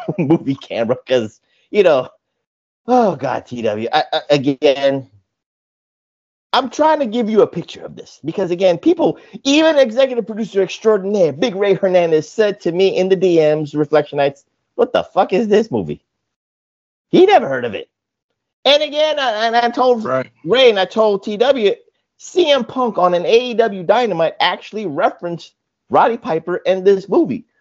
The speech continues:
Speaker 1: So it kinda, like, hit the, the light bulb in my head, like,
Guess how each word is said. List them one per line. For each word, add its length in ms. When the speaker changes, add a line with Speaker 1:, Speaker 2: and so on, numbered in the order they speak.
Speaker 1:
So 260
it 180
kinda, 320
like, 220
hit 240
the, 260
the 120
light 260
bulb 260
in 80
my 160
head, 240
like, 200